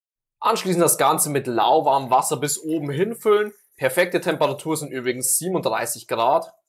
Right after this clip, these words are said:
Deckel draufschrauben, dass diese wirklich fest sitzt. Hier vorne einmal etwas zuhalten und wir können den Behälter schön durchschütteln, dass sich das Salz wirklich überall gleichmäßig löst.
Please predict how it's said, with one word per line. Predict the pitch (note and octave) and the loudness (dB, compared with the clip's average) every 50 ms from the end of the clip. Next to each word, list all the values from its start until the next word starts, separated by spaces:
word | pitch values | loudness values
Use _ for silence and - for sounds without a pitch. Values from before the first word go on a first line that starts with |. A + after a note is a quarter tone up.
| _ _ _ _ _ _ - | _ _ _ _ _ _ -4
Deckel | G3+ G#3+ B3 A3+ F3+ | -2 -2 -2 -4 -4
draufschrauben, | F#3+ F3 F3 F#3 G3 F#3 - F3 D#3 D#3+ D#3 D#3+ D3+ | 0 2 4 4 4 4 0 -2 0 0 0 2 2
dass | C#3 C#3 C#3+ | 0 -2 -2
diese | D#3 C#3+ C#3 C#3 | -4 -6 -6 -6
wirklich | D3+ D3 - C3+ C3 - | -6 -6 -8 -10 -8 -2
fest | C3+ B2+ B2+ B2+ - - | 0 0 0 0 -2 -2
sitzt. | - F3 F3+ F#3+ F3+ F3+ - - | 2 4 4 4 4 0 -4 -6
Hier | - - - D#3+ G#3+ A#3 | -14 -12 -6 -2 -2 -2
vorne | A3+ - D#3 E3 E3 D3+ | 0 2 2 2 2 2
einmal | C#3 C3 C3 B2+ | 0 0 0 0
etwas | B2+ C3 B2+ - C3 B2+ - - | 0 0 0 0 -2 -2 -2 -6
zuhalten | - A3+ A#3+ G#3+ F#3+ F3+ F3+ F#3 F#3 F#3 F3 | -6 -6 -6 -4 0 2 2 2 0 -2 -8
und | F3 G3+ A3+ A3+ - | -6 -6 -8 -6 -4
wir | E3 D#3 | -4 -4
können | D#3 - E3 E3 | -4 -4 -6 -6
den | D#3+ D3 | -4 -4
Behälter | C3+ C#3+ C3+ C#3 C#3+ D3+ D3+ D3+ C#3+ C#3+ | -4 -2 0 0 0 2 2 0 0 0
schön | - - - G#3 B3 A3 F3 | -4 -10 -10 -8 -8 -6 -2
durchschütteln, | F#3 G3 G#3+ G#3 G3+ - F#3+ F#3 F#3 F3 D3+ | 2 2 2 2 4 2 2 2 2 0 0
dass | - C#3 C#3 - | 0 0 0 -2
sich | - D3+ | -4 -4
das | - D3 D3 - | -4 -4 -4 -2
Salz | - C3+ C3+ D3 C#3+ - | 0 2 2 2 2 0
wirklich | - C#3+ C#3+ D3+ C3+ - - | -6 -6 -6 -6 -10 -10 -10
überall | G#3+ A#3 A3 F3+ - B2+ C#3 C#3 | -8 -4 -2 0 2 2 2 0
gleichmäßig | C#3+ - - A#2 B2 C3 C3 C3 C3+ B2 C3 C3 C3 - | 0 -2 0 2 2 2 2 0 -4 -6 -4 -6 -6 -8
löst. | B2 G#2+ A2 A2+ G#2+ - - _ | -8 -8 -8 -8 -10 -12 -16 _